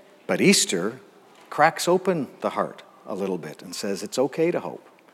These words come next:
It's okay to stay vulnerable. It's okay to stay engaged. And in fact, it says that God is cracked open at the heart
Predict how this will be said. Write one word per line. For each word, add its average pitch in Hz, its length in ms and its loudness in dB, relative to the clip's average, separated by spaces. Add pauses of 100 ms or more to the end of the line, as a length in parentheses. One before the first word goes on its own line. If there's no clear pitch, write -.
(300)
It's - 160 -6
okay 117 280 4
to 123 80 2
stay 127 220 2
vulnerable. 117 560 0
It's - 180 -8
okay 117 300 2
to 110 80 0
stay 113 260 2
engaged. 110 560 0 (240)
And 117 140 -2
in 120 80 0
fact, 165 480 2
it 110 120 -2
says 123 280 2
that 123 220 2
God 131 520 0 (800)
is 135 140 -2
cracked - 340 2
open 90 280 -2
at 95 160 -10
the 95 60 -8
heart - 340 -8